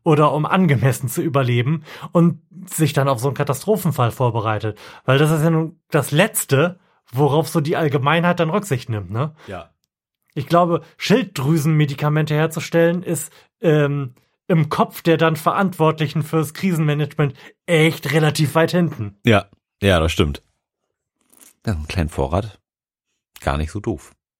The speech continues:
Speaker 1: Und es funktioniert nicht. Also mein, meine Ratschläge fruchten an dieser Stelle nicht.
Speaker 2: Schade.
Speaker 1: Und das macht mir ernsthaft Sorgen. Und ich könnte mir wirklich vorstellen, dass nicht so viel passieren muss eigentlich,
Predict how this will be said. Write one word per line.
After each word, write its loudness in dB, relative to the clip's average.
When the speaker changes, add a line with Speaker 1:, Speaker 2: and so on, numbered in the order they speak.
Speaker 1:
Und 2
es 0
funktioniert 2
nicht. -6
Also 0
mein, 0
meine 0
Ratschläge 0
fruchten -4
an -4
dieser -2
Stelle 0
nicht. -2
Speaker 2:
Schade. 0
Speaker 1:
Und 2
das 0
macht 0
mir -2
ernsthaft -4
Sorgen. 0
Und -4
ich -6
könnte 0
mir 0
wirklich 0
vorstellen, 2
dass 0
nicht 2
so 2
viel -4
passieren 0
muss -4
eigentlich, -2